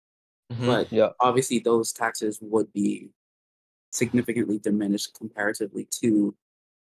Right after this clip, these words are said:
Speaker 2: the, like, thirty percent of all the money that you get in your pocket just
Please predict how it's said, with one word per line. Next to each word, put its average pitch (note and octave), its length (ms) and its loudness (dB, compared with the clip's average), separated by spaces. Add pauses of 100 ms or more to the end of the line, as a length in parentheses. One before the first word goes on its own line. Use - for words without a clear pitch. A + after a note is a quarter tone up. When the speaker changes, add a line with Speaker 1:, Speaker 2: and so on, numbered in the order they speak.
(200)
Speaker 2:
the, G#2+ 220 6
like, A2 240 2
thirty C#3+ 300 6
percent C3+ 440 2
of A2+ 140 -2
all A#2 260 4
the B2 80 4
money A2+ 240 6
that A2 180 2
you A2+ 120 -12 (160)
get A2 180 2
in G#2 100 -4
your G#2 120 -2
pocket G2+ 420 -6
just G#2 300 -8